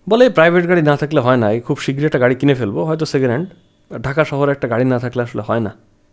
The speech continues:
তারপর তার গার্লফ্রেন্ড তাকে ফোন দেয়। গাড়ির মধ্যে বসেও সে তার গার্লফ্রেন্ডের সাথে কথা বলে এবং কথা বলা শেষে ওই পাশের যাত্রী তাকে জিজ্ঞেস করে, "ভাই, কই যাবেন?" সে বলে, "ভাই, সিলেট যাব। আমি প্রতি বছর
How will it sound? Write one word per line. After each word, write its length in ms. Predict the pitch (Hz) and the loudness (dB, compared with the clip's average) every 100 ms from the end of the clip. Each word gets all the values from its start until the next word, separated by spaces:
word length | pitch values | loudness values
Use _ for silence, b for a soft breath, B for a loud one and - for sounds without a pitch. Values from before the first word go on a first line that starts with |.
| _ _ | _ _
তারপর 180 | 202 175 | 0 2
তার 140 | 175 131 | 2 2
গার্লফ্রেন্ড 360 | 123 139 135 | 0 0 -4
তাকে 140 | 131 120 | -4 -6
ফোন 240 | 123 123 | -2 0
দেয়। 160 | 127 156 - _ _ - 135 | 0 -2 -14 _ _ -4 2
গাড়ির 220 | 131 160 | 4 6
মধ্যে 200 | 175 175 | 4 4
বসেও 240 | 175 190 | 2 0
সে 140 | 180 170 | 0 0
তার 140 | 170 | 2
গার্লফ্রেন্ডের 400 | 135 131 151 156 | 2 2 0 -2
সাথে 200 | 156 151 131 | -2 -2 0
কথা 220 | 117 131 | 0 0
বলে 220 | 139 151 | 2 2
এবং 220 | 127 135 | 2 0
কথা 220 | 123 120 151 | -2 -2 0
বলা 180 | 156 | 0
শেষে 260 | 151 151 160 | -2 -4 0
ওই 200 | 160 156 - _ - | 0 0 -6 _ -2
পাশের 260 | 131 160 | -2 -2
যাত্রী 280 | 156 165 160 | -2 -2 -2
তাকে 180 | 160 160 | -2 -2
জিজ্ঞেস 280 | 151 156 - | 0 -2 0
করে, 160 | 160 | 2
"ভাই, 140 | 160 156 | 2 2
কই 180 | 165 | 2
যাবেন?" 280 | 143 107 107 143 _ _ - | 2 0 -2 -8 _ _ -10
সে 160 | - 151 | 0 2
বলে, 160 | 160 | 4
"ভাই, 160 | 156 143 | 4 4
সিলেট 340 | - 143 123 | 2 2 2
যাব। 220 | 101 - 104 _ _ _ - | -4 -6 -12 _ _ _ -2
আমি 160 | 135 | 0
প্রতি 260 | 135 143 147 | 0 0 0
বছর 320 | 147 180 | 0 2